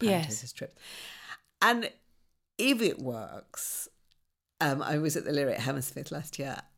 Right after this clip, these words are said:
Speaker 2: and this kind of quite, you know, really kind of quite, as you say, quite c-, cynical audience, I,
Speaker 1: Right,
Speaker 2: I
Speaker 1: okay.
Speaker 2: would suggest, by the end of it,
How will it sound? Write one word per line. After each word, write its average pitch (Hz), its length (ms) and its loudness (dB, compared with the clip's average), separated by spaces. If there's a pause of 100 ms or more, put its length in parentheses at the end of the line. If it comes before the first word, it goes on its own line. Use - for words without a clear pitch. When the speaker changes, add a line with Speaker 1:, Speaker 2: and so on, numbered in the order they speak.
Speaker 2:
and 156 220 0
this 175 300 -2
kind - 200 -4
of 180 100 -6
quite, - 500 -2
you - 180 -8
know, 95 180 -2 (180)
really - 260 -2
kind - 260 2
of 214 80 -6
quite, - 420 0 (400)
as 214 200 2
you 233 100 2
say, 170 220 0
quite - 480 0 (120)
c-, - 600 -4
cynical 339 600 8
audience, 156 840 2
I, - 80 0
Speaker 1:
Right, 202 240 8
Speaker 2:
I 151 100 8
Speaker 1:
okay. 190 160 6
Speaker 2:
would 156 80 0
suggest, 131 720 -4 (840)
by 226 260 8
the 185 140 6
end 135 280 2
of 113 120 -8
it, 107 280 -12